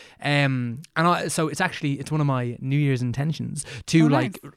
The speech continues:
Speaker 1: adjust that, you know, and to
Speaker 2: Mm-hmm.
Speaker 1: really actively do it. Like, to not be like, yeah, I'm gonna be better around the house, but to, like, carve out time.
Speaker 2: Yeah.
Speaker 1: Um,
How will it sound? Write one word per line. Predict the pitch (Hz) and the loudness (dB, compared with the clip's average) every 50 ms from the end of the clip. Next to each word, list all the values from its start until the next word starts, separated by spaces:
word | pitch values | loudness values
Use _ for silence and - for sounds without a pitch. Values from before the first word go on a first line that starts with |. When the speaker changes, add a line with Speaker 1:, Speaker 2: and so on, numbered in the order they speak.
| _ - | _ -4
Speaker 1:
adjust | 151 135 - 147 165 151 - | -2 0 2 0 0 0 -2
that, | - - - - _ | -6 -8 -10 -12 _
you | - 156 | 0 2
know, | 156 160 143 131 131 | 4 4 4 4 2
and | 131 139 143 139 | 2 0 0 2
to | - 160 | 2 2
Speaker 2:
Mm-hmm. | 165 | 4
Speaker 1:
really | 190 214 202 185 - | 4 4 4 4 4
actively | 151 160 - - - 180 147 143 139 | 2 2 2 0 0 0 0 0 0
do | 127 135 131 127 | 0 0 -2 -2
it. | 131 | -2
Like, | 147 147 143 | -4 -4 -4
to | - 151 | -2 -2
not | 156 165 165 147 | -2 -2 -2 -2
be | 165 160 | -4 -4
like, | 147 139 139 143 | -4 -4 -6 -4
yeah, | 156 156 151 135 123 | -4 -4 -4 -2 -2
I'm | 139 143 | -2 -2
gonna | 151 147 | 0 0
be | 143 139 | 0 0
better | 131 - 139 135 135 131 | 0 0 0 0 0 -2
around | 127 127 123 | -2 -2 -4
the | 127 123 | -4 -4
house, | 127 135 131 - | -4 -4 -6 -6
but | - 143 143 | -8 -12 -10
to, | - 143 | -6 -4
like, | 139 131 - - - - _ _ - | -4 -4 -6 -8 -14 -20 _ _ -10
carve | - - 131 139 151 151 151 135 | -4 2 4 4 6 6 4 2
out | 135 135 131 - _ | 0 -2 -2 -4 _
time. | - - - 113 120 123 120 117 113 101 113 - - - | -14 -10 -6 -6 -4 -4 -4 -6 -8 -10 -12 -14 -12 -8
Speaker 2:
Yeah. | 196 175 170 - - - | -6 -6 -6 -8 -8 -4
Speaker 1:
Um, | - 127 131 127 123 120 117 113 110 - 151 | -2 0 0 0 0 -2 -4 -6 -6 -8 -12